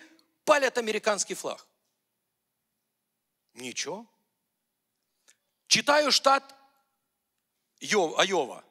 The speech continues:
Небольшой штатик, небольшая столица такой, поселок городского типа. Какой-то внутренне такой фундаментальный, консервативный христианин смотрит на его церкви, где он в детство ходил,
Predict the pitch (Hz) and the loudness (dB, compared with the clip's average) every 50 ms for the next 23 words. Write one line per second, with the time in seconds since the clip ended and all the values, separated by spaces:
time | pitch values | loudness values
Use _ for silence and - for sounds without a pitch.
0 | _ _ _ _ _ _ _ _ _ _ _ _ _ _ - - 330 330 349 320 | _ _ _ _ _ _ _ _ _ _ _ _ _ _ -6 -2 -2 2 2 4
1 | 302 - - 311 294 269 - - - 247 208 165 - - - _ _ _ _ _ | 4 4 4 4 2 0 0 0 0 -2 -2 -2 -4 -12 -20 _ _ _ _ _
2 | _ - 302 311 311 294 320 302 285 - - 294 294 285 262 - - - 269 269 | _ -10 -6 -6 -2 0 0 2 2 2 0 2 2 2 0 -2 -2 -2 -4 -4
3 | 277 269 240 - - 185 - 208 - - 175 147 - - - - - - 311 285 | -4 -6 -6 -6 -6 -8 -8 -8 -8 -4 -4 -4 -4 -2 -2 0 2 2 2 2
4 | 269 240 202 220 226 214 196 - - 226 196 190 180 - - 151 - - - _ | 2 0 0 0 -2 -2 -2 -4 -2 -2 0 0 -2 -4 -4 -12 -12 -14 -18 _
5 | _ _ _ _ _ _ _ _ _ _ _ _ _ - - - - 330 339 - | _ _ _ _ _ _ _ _ _ _ _ _ _ 2 2 2 4 2 0 2
6 | - 294 262 196 175 233 277 320 339 339 320 - - 226 208 202 190 180 170 156 | 2 -2 -2 -2 -4 -4 2 4 6 6 4 4 2 -2 -2 -2 -2 -2 -4 -4
7 | 131 - - - - - _ _ _ _ _ _ _ _ _ _ _ _ _ - | -4 -6 -10 -20 -20 -20 _ _ _ _ _ _ _ _ _ _ _ _ _ -4
8 | 190 190 - 285 269 226 180 - - - - - - 262 254 - 269 262 269 269 | -2 -2 0 0 0 0 0 -4 -8 -14 -12 -6 -6 -4 0 2 0 0 0 -6
9 | 262 - - 277 254 240 214 180 170 156 139 147 - _ _ _ _ - - 254 | -8 -2 2 2 4 4 2 0 -4 -8 -10 -10 -12 _ _ _ _ -4 -2 -2
10 | 240 - 254 262 262 269 262 - 285 285 269 240 208 - - 214 185 - - 214 | 0 0 2 2 4 2 2 2 0 -2 0 -2 -4 -4 -2 -2 -2 -2 0 0
11 | 196 180 170 160 151 160 196 214 _ _ _ _ _ _ _ _ _ _ _ _ | -2 -2 -2 -6 -10 -10 -12 -16 _ _ _ _ _ _ _ _ _ _ _ _
12 | _ _ _ _ _ _ _ _ _ _ _ _ _ _ _ _ _ _ _ _ | _ _ _ _ _ _ _ _ _ _ _ _ _ _ _ _ _ _ _ _
13 | _ _ _ _ _ _ _ _ _ _ _ _ _ _ _ _ _ _ - - | _ _ _ _ _ _ _ _ _ _ _ _ _ _ _ _ _ _ -2 0
14 | - - 302 339 349 330 330 294 262 - 247 277 277 277 285 277 269 - 320 320 | 0 2 4 4 4 4 4 0 -2 0 0 0 0 2 2 0 2 4 2 2
15 | 320 320 - 277 208 160 214 220 208 196 170 151 196 170 - - 151 127 - 139 | 2 2 -4 -8 -6 -2 -2 -2 -2 -2 -2 -2 -2 -2 -2 -4 -8 -8 -8 -8
16 | 123 - 107 104 - | -12 -12 -12 -18 -18